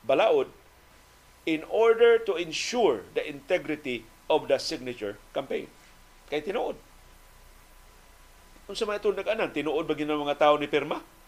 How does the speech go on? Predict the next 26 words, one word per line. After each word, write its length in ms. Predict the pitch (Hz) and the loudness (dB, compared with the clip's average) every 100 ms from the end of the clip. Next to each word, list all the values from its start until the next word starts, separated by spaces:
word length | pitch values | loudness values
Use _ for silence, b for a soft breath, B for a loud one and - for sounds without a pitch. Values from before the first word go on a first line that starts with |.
| - - - - - - - | -20 -20 -20 -20 -20 -20 -10
Gi-edit 400 | 127 147 156 151 | -2 2 2 0
naman 160 | 147 151 | -4 -2
gyud 160 | 151 | 0
ang 160 | 156 156 | 0 0
litrato 480 | 160 156 151 156 160 | 2 6 6 4 -2
sa 160 | 156 | -4
mga 160 | 156 156 | 0 2
winner 320 | 156 165 165 | 2 2 0
sa 160 | 160 165 | 2 2
loto. 320 | 175 180 220 B B | 4 2 2 B B
Unsa 240 | 143 160 | 2 2
pa 80 | 151 | 2
ka 160 | 160 | 0
ng 80 | 151 | 0
mga 180 | 156 151 151 | 0 2 2
pirma 240 | 151 151 | 2 0
sa 160 | 151 147 | -2 0
piraso 400 | 147 151 147 156 | 4 4 2 -2
las 160 | 147 | -2
papel? 320 | - 147 127 95 - - - - - - - | 0 0 -2 -6 -16 -20 -20 -20 -20 -20 -12
Posible 400 | 139 175 160 165 | -6 -4 -2 -2
gi 80 | 135 | -4
manufacturer 720 | 120 127 143 165 160 156 147 | -4 -2 -2 -2 0 0 0
dito 240 | 151 151 151 | -2 -8 -10
sa 80 | - | -8
Picasso. 480 | 156 156 170 143 | -6 -6 -4 -6